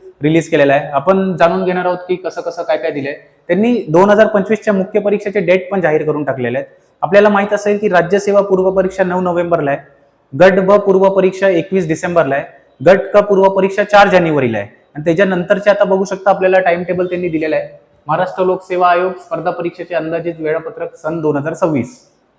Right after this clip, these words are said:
राज्यसेवा मुख्य परीक्षा दोन हजार पंचवीस, म्हणजे नऊ नोव्हेंबरला जी परीक्षा होणार आहे, त्याची मुख्य परीक्षा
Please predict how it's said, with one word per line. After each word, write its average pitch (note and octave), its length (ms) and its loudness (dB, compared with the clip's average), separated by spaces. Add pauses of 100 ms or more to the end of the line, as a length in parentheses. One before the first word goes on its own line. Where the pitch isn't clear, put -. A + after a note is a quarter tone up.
(380)
राज्यसेवा G3+ 520 2
मुख्य G3 300 0
परीक्षा F#3+ 320 -2
दोन F3 200 0
हजार F3+ 160 0
पंचवीस, D#3 460 -4
म्हणजे E3 220 -2
नऊ F#3 260 0
नोव्हेंबरला G3+ 500 2
जी G3+ 100 -4
परीक्षा F#3+ 340 -4
होणार E3+ 200 -6
आहे, A#2+ 80 -4 (400)
त्याची F3 140 -2
मुख्य G3+ 320 -2
परीक्षा G#3+ 500 0